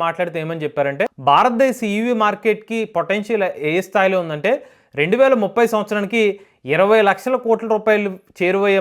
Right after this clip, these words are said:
మార్కెట్ మన భారతదేశానికి సాధ్యమవుతుందని చెప్పి ఆయన అభిప్రాయపడ్డారు. ఇప్పటికే భారతదేశంలో యాభై లక్షల పైగా ఎలక్ట్రిక్ వాహనాలు అయితే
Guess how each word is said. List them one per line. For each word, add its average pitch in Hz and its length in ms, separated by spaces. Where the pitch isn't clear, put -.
మార్కెట్ 180 420
మన 170 100
భారతదేశానికి 175 600
సాధ్యమవుతుందని 160 760
చెప్పి 147 240
ఆయన 151 220
అభిప్రాయపడ్డారు. 147 640
ఇప్పటికే 233 340
భారతదేశంలో 214 560
యాభై 180 240
లక్షల 202 420
పైగా 190 260
ఎలక్ట్రిక్ 190 420
వాహనాలు 185 360
అయితే 175 140